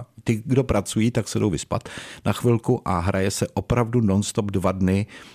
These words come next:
pátek, sobota a v neděli až do odpoledního času.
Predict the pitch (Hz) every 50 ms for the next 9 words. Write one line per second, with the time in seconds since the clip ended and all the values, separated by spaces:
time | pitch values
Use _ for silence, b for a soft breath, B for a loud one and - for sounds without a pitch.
0 | B B - - - _ - - - - 85 82 85 - - 107 90 - - -
1 | 98 90 92 98 - - 110 107 - - 90 87 82 92 92 87 92 98 95 104
2 | - - 101 98 92 95 104 - - - - - - 87 85 87 87 87 87 90
3 | 87 95 90 - - - 73 - - - 85